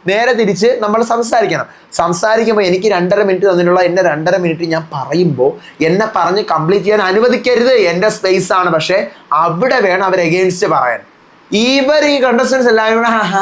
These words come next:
ആ, അതാണല്ലേ, ആ, ആ, ആ, ഇതാണല്ലേ," ഇങ്ങനെ കേട്ട് കേട്ട് നിന്ന് ആ ടാസ്ക് കോളം ആക്കി കീറി വിട്ടു.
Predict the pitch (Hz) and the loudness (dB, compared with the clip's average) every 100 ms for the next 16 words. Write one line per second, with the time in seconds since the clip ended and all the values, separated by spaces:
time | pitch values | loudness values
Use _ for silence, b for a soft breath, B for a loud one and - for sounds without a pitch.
0 | 196 190 190 202 180 185 175 165 B 214 | -2 -2 0 0 0 0 -2 -4 B -4
1 | 208 196 202 196 185 214 185 180 190 170 | -2 -2 -2 0 2 0 0 -2 -2 -4
2 | B 180 214 220 - 180 196 233 202 190 | B -4 -2 0 0 0 0 2 2 2
3 | 202 190 214 190 165 - 185 185 175 214 | 0 0 0 0 -2 -4 -6 0 2 2
4 | 208 175 208 - 190 196 214 240 262 277 | 2 2 -2 -2 0 2 2 2 2 2
5 | 226 156 120 | 2 0 -2